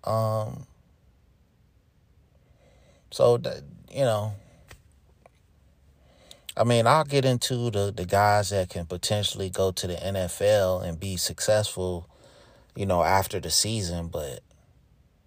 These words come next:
you know, I, I, I think that the focus right now needs to be Miami and beating them, dominating them.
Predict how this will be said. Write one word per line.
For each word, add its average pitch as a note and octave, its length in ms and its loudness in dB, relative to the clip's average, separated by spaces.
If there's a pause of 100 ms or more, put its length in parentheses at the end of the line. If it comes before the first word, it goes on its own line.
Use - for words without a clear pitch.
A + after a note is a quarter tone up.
(540)
you G#2 100 -8
know, F2 300 -6 (3000)
I, E2+ 60 -2
I, F#2 460 -2
I - 40 -4
think A2+ 400 -2
that F#2 320 0 (680)
the - 120 -8
focus A2 520 4
right G2 240 -2
now C3 240 -2
needs G2+ 280 -6
to F#2 80 -12
be F#2 180 -10
Miami E2+ 680 -12 (680)
and E2 220 -12
beating G#2 360 -4
them, G#2+ 280 -2
dominating G2+ 600 0
them. B1 260 -14